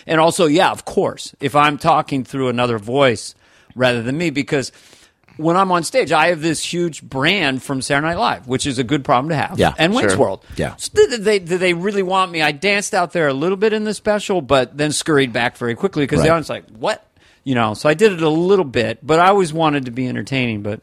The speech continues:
Speaker 1: you know,
Speaker 3: Mm-hmm.
Speaker 1: stand-up's difficult that way for
Speaker 3: How'd
Speaker 1: me.
Speaker 3: you,
Speaker 2: Yeah.
Speaker 3: uh, how'd you feel the special went?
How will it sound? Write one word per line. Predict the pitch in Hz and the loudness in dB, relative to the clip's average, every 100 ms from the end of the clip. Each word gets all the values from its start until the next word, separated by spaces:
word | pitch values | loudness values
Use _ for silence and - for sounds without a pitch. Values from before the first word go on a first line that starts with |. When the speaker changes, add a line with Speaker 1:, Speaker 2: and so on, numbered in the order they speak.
| 147 | -8
Speaker 1:
you | 131 | -6
know, | 107 | -4
Speaker 3:
Mm-hmm. | 98 78 - | -6 -10 -16
Speaker 1:
stand-up's | - 220 226 165 - | -2 2 2 -2 -4
difficult | 160 139 110 104 | -4 -4 -4 -6
that | 110 92 | -6 -8
way | 92 90 | -8 -10
for | - | -4
Speaker 3:
How'd | 120 117 | -2 0
Speaker 1:
me. | |
Speaker 3:
you, | 113 101 | 0 2
Speaker 2:
Yeah. | 92 | 4
Speaker 3:
uh, | 107 101 98 - | 4 2 0 0
how'd | 113 107 | -2 -2
you | |
feel | 104 113 | -2 -2
the | 101 | -2
special | - 107 - 117 | -2 -2 -2 -2
went? | 139 | -4